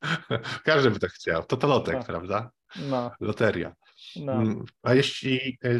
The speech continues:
Speaker 1: mówimy o strategii tej B two B, e, macie sporo takich firm w, e, w pol-, w portfolio, to jak oni rozkładają budżety? Bo wszystkim się wydaje, że B two B to jest głównie LinkedIn,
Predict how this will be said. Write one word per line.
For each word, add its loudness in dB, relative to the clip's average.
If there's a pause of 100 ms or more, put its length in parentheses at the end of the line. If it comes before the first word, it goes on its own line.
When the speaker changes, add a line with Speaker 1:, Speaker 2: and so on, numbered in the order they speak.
Speaker 1:
mówimy 4
o 2
strategii 2
tej 2
B -4
two 2
B, -2
e, -8 (240)
macie 0
sporo 0
takich -4
firm -6
w, -10
e, 0
w -20
pol-, 0
w -20
portfolio, 0 (200)
to 0
jak 4
oni 4
rozkładają 2
budżety? 0
Bo 2
wszystkim 0
się 0
wydaje, 4
że 0
B -6
two 4
B -2 (680)
to 2
jest 0
głównie 2
LinkedIn, 0